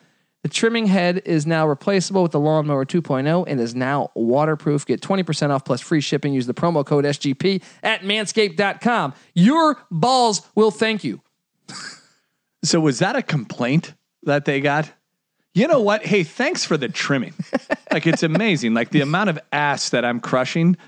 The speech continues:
Speaker 1: Uh-huh.
Speaker 2: thanks to your product is awesome. However, the amount of Duracells.
Speaker 1: <laughs>
Speaker 2: Like, who has
Speaker 1: Yeah,
Speaker 2: the time to
Speaker 1: exactly.
Speaker 2: send that complaint? Because you know these guys are smart.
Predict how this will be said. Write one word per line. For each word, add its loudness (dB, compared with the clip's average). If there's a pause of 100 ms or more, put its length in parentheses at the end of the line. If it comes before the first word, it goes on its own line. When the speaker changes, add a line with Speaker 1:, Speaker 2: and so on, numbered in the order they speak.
Speaker 1:
Uh-huh. 2
Speaker 2:
thanks 2
to 0
your 4
product -2
is -6
awesome. -2 (400)
However, 0 (600)
the 6
amount 2
of -4 (160)
Duracells. 0
Speaker 1:
<laughs> 2 (920)
Speaker 2:
Like, 0
who 4
has 2
Speaker 1:
Yeah, 2
Speaker 2:
the 2
time 0
to 2
Speaker 1:
exactly. 0
Speaker 2:
send 0
that -2
complaint? -2
Because 0
you 4
know 4
these 0
guys 0
are 2
smart. -2